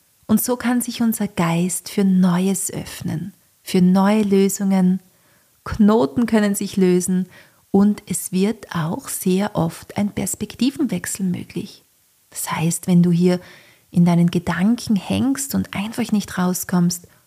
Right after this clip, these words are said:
probier's mal mit ein paar Tagen Entschlackung aus, Fasten oder Reinigung oder einfach eine Basenfastenwoche, das heißt, du isst nur basisches Gemüse oder basische Nahrung und du wirst merken,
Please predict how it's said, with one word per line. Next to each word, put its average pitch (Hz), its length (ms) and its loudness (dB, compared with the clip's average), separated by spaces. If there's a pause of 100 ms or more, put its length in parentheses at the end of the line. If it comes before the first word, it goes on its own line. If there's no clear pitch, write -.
probier's 226 480 -4
mal 208 260 -2 (360)
mit 185 100 0
ein 185 140 2
paar 180 340 -4
Tagen 180 440 -2
Entschlackung - 840 -4
aus, 185 440 -2 (400)
Fasten - 560 -4
oder - 140 -4
Reinigung 190 760 2 (280)
oder 156 300 -2
einfach 170 320 -4
eine 175 220 0 (440)
Basenfastenwoche, 208 1400 -2
das 196 220 -8
heißt, 175 240 -6
du - 40 -8
isst - 280 -6
nur 180 100 0
basisches 190 720 -4
Gemüse 208 720 0 (560)
oder 170 160 0
basische 180 580 -4
Nahrung 202 640 2 (640)
und 208 160 2
du 240 60 0
wirst 226 300 0
merken, 180 520 -2